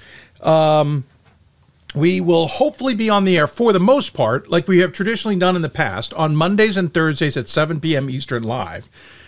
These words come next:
There will be a few occasions where we're gonna have to do an afternoon show instead. However, in the next few weeks, just due to other commitments that I have to, to, to do myself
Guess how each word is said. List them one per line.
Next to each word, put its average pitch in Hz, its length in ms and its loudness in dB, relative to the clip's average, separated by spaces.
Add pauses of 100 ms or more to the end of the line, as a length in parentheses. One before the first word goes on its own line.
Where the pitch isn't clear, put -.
(200)
There 143 120 2
will 156 200 4
be 165 140 4
a 147 60 2
few 233 260 -2
occasions 185 500 0
where 170 120 2
we're 156 140 -2
gonna 156 180 0
have 151 180 2
to 143 80 -4
do 147 140 2
an 143 60 2
afternoon 143 560 0
show 156 340 2
instead. 131 640 -2 (360)
However, 190 420 2
in 185 100 0
the 160 80 0
next 196 320 -2
few 202 200 -2
weeks, 175 360 0
just 208 260 0
due 208 140 0
to - 260 -2
other 226 200 0
commitments 202 600 -2
that 175 100 -2
I 190 160 2
have 190 340 -2
to, 143 220 -2 (160)
to, 139 240 -4
to 131 200 -8
do 165 340 2
myself 180 640 -2